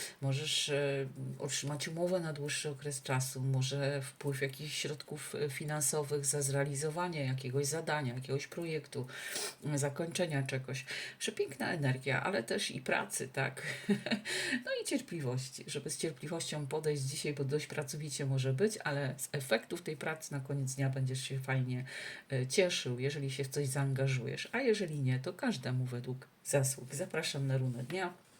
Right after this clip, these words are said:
na playlistę, a teraz dla osób, które wybrały fioletowy kamień, radość. Radość płynie z poczucia łączności z Bogiem.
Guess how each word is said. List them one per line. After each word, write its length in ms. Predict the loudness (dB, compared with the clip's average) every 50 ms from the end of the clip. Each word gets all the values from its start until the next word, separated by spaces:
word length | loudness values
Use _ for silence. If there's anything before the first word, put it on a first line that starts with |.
| -20 -20 -20 -20 -20 -20 -20 -20 -12 -4
na 140 | -2 -2 -2
playlistę, 640 | 0 2 2 2 4 2 2 0 -2 -2 -2 -2 -2
a 80 | -2
teraz 320 | 0 0 2 2 0 0 -2
dla 140 | -4 -4 -2
osób, 240 | -2 -2 -4 -6
które 200 | -6 -2 0 0
wybrały 400 | 0 2 2 4 4 4 4 2 0 -2 -6 -6 -6 -6 -8 -10 -10 2
fioletowy 540 | 6 6 8 8 6 4 2 0 0 -2
kamień, 460 | -4 -2 -2 -2 -2 -2 -2 -2 2 2
radość. 640 | 2 2 2 2 2 2 2 0 -2 -6 -8 -12 -10 -10 -8 -6 -6 -6 -6 -6 -4 4
Radość 440 | 6 6 6 8 6 4 4 2
płynie 340 | -4 0 2 4 4 4 4
z 80 | 2 0
poczucia 420 | -2 -6 -6 -4 -4 0 2 2
łączności 840 | 4 4 4 4 4 2 0 -2 -2 -2 -2 0 -2 -2 -2 -2 -2
z 100 | 0 0
Bogiem. 560 | 2 4 4 4 6 4 4 2 2 -2 -4